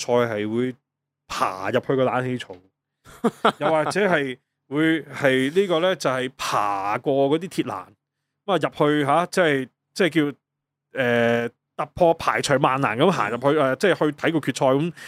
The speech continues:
Speaker 1: 初時聽落去都覺得，哇，呢班人都幾熱血啦，南美嘅球迷應該係咁㗎嘛。
Speaker 3: 係。
Speaker 1: 喂，但係有一堆人買咗飛嘅，佢哋喺場外，佢哋入唔到場。
Speaker 2: 嗯。
Speaker 1: 即係大家聯唔聯想到兩件事嘅關係喺邊呢？
Speaker 2: 又或者其實可能當你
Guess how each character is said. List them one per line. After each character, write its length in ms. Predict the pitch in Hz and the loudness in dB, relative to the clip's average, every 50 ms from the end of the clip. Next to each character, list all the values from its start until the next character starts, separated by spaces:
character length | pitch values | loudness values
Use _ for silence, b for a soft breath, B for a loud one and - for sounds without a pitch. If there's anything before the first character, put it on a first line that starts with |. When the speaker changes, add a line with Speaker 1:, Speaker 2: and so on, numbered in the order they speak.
| B B B B B | B B B B B
Speaker 1:
初 160 | B - 269 269 | B 6 6 6
時 180 | - - 131 | 6 2 -4
聽 180 | 117 196 214 202 | 0 0 0 2
落 140 | 165 147 147 147 | 2 2 2 2
去 80 | 170 | 2
都 0 | |
覺 100 | 170 160 | 2 0
得， 120 | 151 180 175 | 0 0 2
哇， 200 | 165 170 143 135 | 2 2 2 2
呢 100 | 156 175 | 2 2
班 200 | 165 180 143 110 | 0 0 -2 -2
人 20 | 113 | -2
都 60 | 143 | -4
幾 220 | 143 135 131 117 | -4 -4 -4 -4
熱 40 | 104 | -2
血 100 | 117 113 | 0 2
啦， 200 | 117 120 123 127 127 | 2 4 2 2 0
南 180 | 117 95 95 | -2 -6 -10
美 100 | 95 95 101 110 113 107 | -12 -10 -10 -8 -8 -8
嘅 140 | - 131 | -10 -10
球 140 | 120 - 107 95 | -12 -12 -14 -16
迷 60 | 98 107 | -12 -6
應 60 | 127 | -2
該 80 | 135 | -2
係 60 | 120 107 | -2 -2
咁 20 | 139 127 113 107 | -2 -6 -10 -10
㗎 40 | 104 | -14
嘛。 60 | 107 | -18
Speaker 3:
係。 40 | 98 98 95 _ _ _ B B B B B B B | -20 -20 -20 _ _ _ B B B B B B B
Speaker 1:
喂， 100 | 254 240 | 0 0
但 220 | 226 185 175 175 | 2 0 0 -2
係 180 | 165 165 165 160 _ _ _ _ _ _ _ _ _ _ _ _ _ _ _ _ _ _ _ _ _ _ _ _ _ _ - | -2 -4 -8 -12 _ _ _ _ _ _ _ _ _ _ _ _ _ _ _ _ _ _ _ _ _ _ _ _ _ _ -4
有 120 | 185 226 | -4 -2
一 20 | 240 | 0
堆 200 | - 277 254 247 | 0 -2 0 2
人 200 | 202 139 101 110 | 0 0 0 -2
買 160 | 113 117 160 | -4 -2 0
咗 120 | 170 180 | 0 0
飛 180 | 180 - 202 190 | 0 2 2 2
嘅， 100 | 180 156 147 | 2 2 0
佢 60 | 143 | 0
哋 120 | 139 151 | 0 -2
喺 40 | 175 | -2
場 280 | 170 - 131 107 92 98 | -4 -6 -10 -12 -12 -10
外， 120 | 110 110 | -8 -6
佢 100 | 107 120 | -4 -4
哋 160 | 107 107 110 | -4 -6 -8
入 60 | 98 98 | -10 -8
唔 20 | 120 | -10
到 40 | 143 | -12
場。 160 | 143 110 92 | -12 -12 -14
Speaker 2:
嗯。 260 | 90 87 85 82 80 _ _ _ _ _ _ _ _ _ _ _ _ _ _ _ _ _ _ _ _ _ | -16 -16 -20 -20 -20 _ _ _ _ _ _ _ _ _ _ _ _ _ _ _ _ _ _ _ _ _
Speaker 1:
即 100 | - 277 | -2 0
係 280 | 233 190 165 156 151 143 _ _ _ _ _ _ _ _ _ | 0 2 0 0 -4 -6 _ _ _ _ _ _ _ _ _
大 100 | - 147 | -4 0
家 120 | 165 220 220 | 2 4 4
聯 160 | 180 143 123 | 4 2 0
唔 20 | |
聯 140 | 117 123 120 | 0 0 0
想 140 | 117 143 165 | 2 2 2
到 100 | 170 185 | 2 2
兩 160 | 170 139 131 | 0 0 -2
件 120 | 123 127 123 | -2 -6 -4
事 180 | - - 123 | 0 0 2
嘅 40 | 127 | 2
關 160 | 160 147 139 | 2 0 0
係 160 | 117 107 110 | -2 -4 -8
喺 20 | 117 | -8
邊 160 | 123 127 127 | -8 -10 -12
呢？ 100 | 131 139 - _ _ _ _ _ | -12 -16 -20 _ _ _ _ _
Speaker 2:
又 120 | - 127 131 | -4 0 0
或 120 | 127 127 | 2 2
者 200 | 120 143 160 202 | 4 4 4 4
其 80 | 175 139 | 2 0
實 240 | 120 110 117 113 104 | 0 0 0 0 2
可 220 | 117 151 180 156 | 2 2 2 2
能 140 | 123 104 101 | 0 -2 -2
當 200 | 117 160 170 170 | -2 0 0 2
你 220 | 147 131 123 127 | 2 0 0 -2